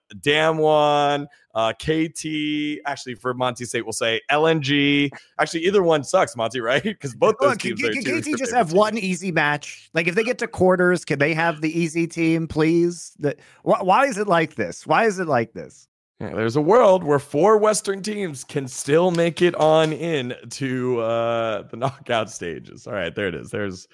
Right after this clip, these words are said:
Speaker 1: there's the copium take, y'all. Not likely to happen, but will, what will happen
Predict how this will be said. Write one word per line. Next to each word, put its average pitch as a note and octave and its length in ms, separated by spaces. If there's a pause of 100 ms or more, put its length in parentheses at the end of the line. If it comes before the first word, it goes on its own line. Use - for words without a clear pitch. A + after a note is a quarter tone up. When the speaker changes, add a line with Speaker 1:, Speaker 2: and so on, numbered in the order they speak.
(400)
Speaker 1:
there's F#3 220
the E3 60
copium C#3 500
take, A2+ 280
y'all. G#2+ 460 (180)
Not C#3+ 480
likely A#2+ 640
to F#2+ 160
happen, F#2+ 400
but F#2 180
will, A2+ 480
what A#2+ 260
will C#3 440
happen F#2 500